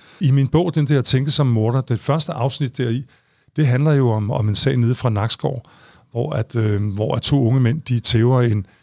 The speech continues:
kromand og hans, øh, tretten-årige søn ihjel. Og de havde s-, faktisk ingen relationer til ham, altså, og heller ikke, slet ikke til sønnen.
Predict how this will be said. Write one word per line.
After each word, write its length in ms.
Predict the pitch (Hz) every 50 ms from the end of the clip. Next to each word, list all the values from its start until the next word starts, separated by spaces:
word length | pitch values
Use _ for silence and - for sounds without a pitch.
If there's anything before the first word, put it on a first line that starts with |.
| _ _ -
kromand 420 | - - 143 127 127 123 135 139
og 120 | - 107 101
hans, 300 | 104 110 107 - - -
øh, 440 | 107 104 98 95 98 101 107 95 82 - _ _ _ -
tretten-årige 480 | - - 113 117 107 135 117 117 117 107
søn 280 | - - 110 107 113 113 -
ihjel. 380 | 190 123 95 98 98 110 - - _ _ _ _ _ _ _ _ _ _ _ _ _ _
Og 160 | - 127 117
de 100 | - 156
havde 140 | 160 170 156
s-, 200 | - - - -
faktisk 420 | - - 143 147 - - 139 - 143
ingen 180 | 151 165 151
relationer 440 | 135 117 113 - - 143 170 165 139
til 200 | - - 123 120
ham, 220 | 131 127 123 131 -
altså, 180 | 123 113 - 120
og 300 | 113 110 107 113 - 110
heller 180 | 113 123 139
ikke, 100 | 127 - -
slet 220 | - 117 131 156
ikke 100 | 190 -
til 140 | - - -
sønnen. 360 | - 131 139 180 196 87 76